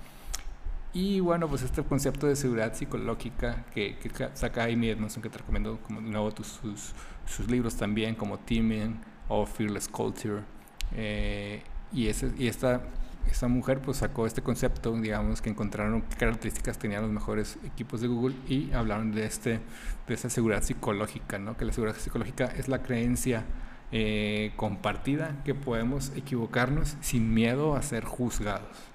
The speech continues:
¿no? Eh, y es lo que hace, digamos,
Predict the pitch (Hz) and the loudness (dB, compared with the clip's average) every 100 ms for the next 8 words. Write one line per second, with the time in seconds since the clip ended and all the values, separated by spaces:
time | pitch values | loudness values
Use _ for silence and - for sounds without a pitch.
0 | - - 123 147 - - - - - - | -18 -14 -12 -10 -8 -8 -8 -8 -8 -8
1 | - - - - 117 110 107 104 104 - | -10 -10 -8 -6 -2 0 0 0 -2 -4
2 | - - 123 117 127 123 113 107 120 - | -10 0 0 4 2 4 4 4 4 2
3 | 104 104 107 104 120 - - | 0 0 2 4 2 -2 -6